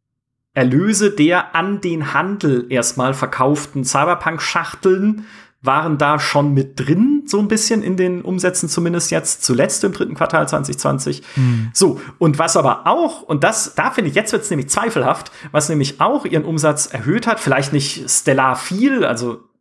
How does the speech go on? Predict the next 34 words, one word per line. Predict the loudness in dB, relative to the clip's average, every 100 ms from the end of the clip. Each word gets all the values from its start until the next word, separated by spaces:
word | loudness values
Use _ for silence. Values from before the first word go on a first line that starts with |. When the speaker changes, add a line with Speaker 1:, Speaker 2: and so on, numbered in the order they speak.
| _
Speaker 1:
ist | -8 0
nicht | 0
so, | 2 2
dass | 2
sie | 0
sich | -4 0
damit | 0 2 0
jetzt, | -2 0 -2
äh, | -2
dass | -2 -4
sie |
auf | -4
die | -6
Brust | -2 -4 0
trommeln | 0 2 2
und |
sagen, | 2 2 2
„Das | 0 2
war | 2
unser | 2 0
großes | 0 -2 0 2
Ding“, | 2 0 -4 -12 -6
aber | 0 0 0 -10 _ _ _
was | -2 0
sie | 2
auch | 0 2
gemacht | 0 0 0
haben, | 2 2 0 -6 -14 _ _ _ _
ist | 0 2 2 -2 -6 _ _
externe | -2 0 0 0 2 2
Lizenzen | 0 0 0 2 0 -2
vergeben | 0 0 0 0 -2
für | -2
Cyberpunk-Produkte. | 0 2 2 0 0 -2 -4 -4 0 0 -2 -6 -8 -8